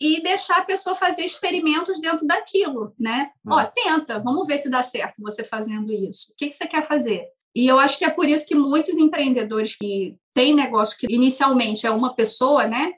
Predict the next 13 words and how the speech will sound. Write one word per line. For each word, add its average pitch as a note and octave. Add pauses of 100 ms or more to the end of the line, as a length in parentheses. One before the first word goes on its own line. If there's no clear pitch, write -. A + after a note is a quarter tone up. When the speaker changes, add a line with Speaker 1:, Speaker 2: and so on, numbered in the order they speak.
(240)
Speaker 1:
E A3+
o A3+
outro A#3
tá B3+
ali A3+
meio A3
de G#3+
coadjuvante, A#3
ela C#4+
fala, -
"Fulano F#4+
não G4+
me G4